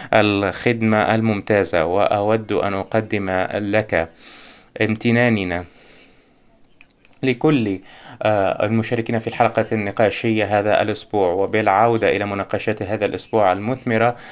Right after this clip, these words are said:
آه، يبدو جليا أن الفضاء قد أصبح مجالا أساسيا في الحياة اليومية للإنسانية، في الاتصالات وفي التجارة وفي الاقتصاد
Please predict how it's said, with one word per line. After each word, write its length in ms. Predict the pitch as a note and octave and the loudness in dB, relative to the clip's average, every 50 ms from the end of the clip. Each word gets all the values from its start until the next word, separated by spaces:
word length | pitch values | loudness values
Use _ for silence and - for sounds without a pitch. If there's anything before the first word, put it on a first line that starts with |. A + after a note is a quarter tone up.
| - - - - - - | -18 -18 -20 -14 -4 0
آه، 340 | - A2+ A2+ A2 A2 A2 A2 A2 G#2+ G#2+ G#2+ G#2+ A2 A2 A2+ A2+ A2+ A2+ G#2+ - - - - - - | 2 2 4 4 4 4 2 2 0 -2 -2 -4 -4 -4 -4 -4 -6 -8 -10 -12 -18 -18 -18 -16 -12
يبدو 380 | - A2+ C3 C#3+ B2+ B2 B2+ B2 | -4 0 2 2 2 2 -2 -2
جليا 640 | A#2 - B2+ B2 C3+ C#3 C#3 B2 G#2+ G2+ G#2 - G#2 | 0 0 -2 0 0 0 2 2 2 2 0 -2 -2
أن 140 | A2 A2 A2 | -2 0 -2
الفضاء 500 | G#2 G2+ - A2+ G#2+ A2 A#2+ - - A2 | -2 -2 -2 -2 0 2 2 2 2 0
قد 260 | G#2 - G#2+ G#2 - | 0 0 -4 -4 0
أصبح 640 | - A#2+ A#2+ - - - G#2+ F#2+ - - G2 G2 G#2 - - _ - - - _ - | -2 -2 -2 -2 0 0 0 0 2 2 2 2 0 -2 -8 _ -20 -20 -20 _ -2
مجالا 680 | A2 G#2+ G#2+ G#2+ - B2 A#2+ A2+ A2 G2+ G2+ G#2 - A#2+ | 0 0 0 2 2 2 2 4 2 0 0 0 -2 -4
أساسيا 680 | A#2+ - - A#2 A2+ - - A#2+ A2 G#2+ G2 F#2+ G2 F#2+ | -4 -2 -2 -4 -4 -2 -2 -2 0 0 0 0 -2 -2
في 240 | - B2 A2 G2+ | -4 -4 -2 -2
الحياة 560 | G2+ - - - G2 G2+ G#2 G#2+ G2 - - A#2+ | -4 -4 -2 -2 0 2 2 2 2 2 0 -2
اليومية 800 | B2+ B2 A#2 A2 G#2 G#2 G2+ G#2 G#2+ A2+ A#2 A#2 A#2 A2+ A2 A2 | 0 2 0 2 0 0 -2 -2 -2 0 0 2 2 2 2 2
للإنسانية، 1120 | G#2 A#2 A#2 - A2 A2 A2 A2+ - A2+ G#2 G2+ G#2 G#2+ A2 A2 G#2+ G#2 G#2 G#2 G#2 G#2 G2+ | 0 0 0 0 0 -2 -2 0 0 -2 -2 0 -2 -2 0 0 0 0 2 2 2 0 0
في 240 | G2+ - - - G#2 | -2 -8 -6 -4 -4
الاتصالات 960 | F#2+ F#2 F2+ - F#2+ F2+ - - G2 F#2 F#2+ G#2 A2+ A2+ A2+ A2 A2 - G2+ | -4 -4 -6 -8 -10 -8 -2 0 0 0 2 2 2 4 2 2 0 -2 -6
وفي 160 | F2+ - F#2+ | -6 -6 -6
التجارة 640 | F2+ - - F#2+ F2+ G#2 A2 A2+ A2+ A2 G#2+ G#2+ G2 | -8 -6 -6 -6 -2 0 2 4 4 4 4 4 2
وفي 160 | F2 - F#2+ | 2 0 0
الاقتصاد 760 | F#2 F#2 - - - F#2+ - - G#2+ A2 A2 A2 A2 A2 A2+ | 0 -2 -2 -2 -6 -4 0 2 4 4 6 4 2 0 -2